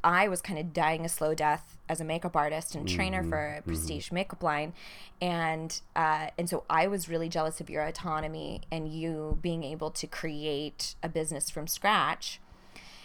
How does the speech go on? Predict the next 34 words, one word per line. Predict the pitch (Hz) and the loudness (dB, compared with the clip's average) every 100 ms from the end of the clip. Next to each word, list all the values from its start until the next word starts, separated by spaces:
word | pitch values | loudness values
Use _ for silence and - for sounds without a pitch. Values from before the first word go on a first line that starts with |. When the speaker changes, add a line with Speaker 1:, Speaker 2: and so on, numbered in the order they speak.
| - | -6
Speaker 1:
Then | 170 180 | 2 4
I | 160 220 | 4 2
finally | - 214 180 165 160 | 2 0 2 0 0
left | 156 147 160 - | 2 2 2 4
that | 156 147 | 6 6
environment | 165 160 147 147 123 | 4 2 2 0 -2
and | 185 | -2
started | 156 - | -2 -2
creating | 160 135 139 156 | -4 -4 -4 2
this. | 233 311 135 220 - 92 | 6 8 8 4 0 2
Speaker 2:
Mm-hmm. | 87 92 90 127 | 2 4 2 2
Speaker 1:
And | 170 | 2
now | 170 160 | 4 2
we | 160 151 | 2 -4
flip-flopped | - 294 - - 147 - - - | 0 0 0 4 4 4 -2 -6
because | 165 175 156 | -4 -4 -4
you | 151 156 | -6 -6
created | - - 170 190 277 185 | -6 -6 -2 0 0 0
something | - 156 - 147 143 151 170 - - - | -2 -4 -4 -4 -4 -6 -8 -14 -20 -10
extremely | 147 - 151 147 156 | -8 -4 -4 -4 -2
demanding | 170 151 139 147 151 | -2 0 -2 -4 -4
of | 151 | -6
your | 160 | -8
time. | - 160 147 147 180 | -6 -6 -4 -2 -2
And | 170 131 | -2 -2
Speaker 2:
Right. | 90 80 73 - - - - | 0 0 -2 -8 -14 -12 -2
Speaker 1:
and | 202 214 | 0 2
so | 190 | 4
now | 170 170 | 4 4
you're | 175 185 202 | 6 4 6
back | 165 180 - | 6 6 0
to | |
being | 170 170 156 | -2 -2 -2
like | 151 | -4